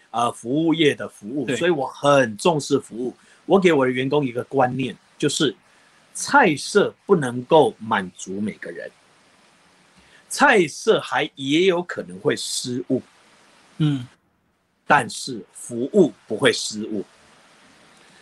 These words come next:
Speaker 2: 是。
Speaker 1: 所以有人他稍微觉得我们的，啊，太油啦，啊，太，太怎么样，太怎么样，他稍微有这样的时候，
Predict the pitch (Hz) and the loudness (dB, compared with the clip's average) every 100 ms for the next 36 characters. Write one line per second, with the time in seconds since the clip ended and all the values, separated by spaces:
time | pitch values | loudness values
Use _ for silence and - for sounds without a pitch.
0 | - - 135 - 160 208 240 139 101 _ | -14 -8 -6 0 4 4 4 -2 -4 _
1 | _ _ _ - 143 131 117 117 110 117 | _ _ _ 2 6 6 4 0 -2 -2
2 | 139 _ _ _ _ _ - 165 175 - | -8 _ _ _ _ _ -4 0 0 -2
3 | _ - - - 262 269 269 247 202 214 | _ -20 -12 -2 0 2 0 0 2 2
4 | 190 147 120 127 127 135 120 _ _ _ | 2 -2 -4 -6 -6 -4 -4 _ _ _
5 | _ _ _ - 143 139 - 202 151 143 | _ _ _ -14 -12 -8 -2 0 4 4
6 | 151 165 165 165 - 143 143 - 185 - | 4 2 2 -4 -10 -6 -4 -2 -4 -4
7 | _ - 196 180 135 165 175 196 147 127 | _ -4 0 0 -2 -2 0 0 0 -4
8 | 160 123 _ _ - - 247 247 247 247 | -6 -6 _ _ -10 -4 0 4 6 6
9 | 160 - 202 165 127 - 131 107 | 4 4 2 2 -4 -6 -6 -6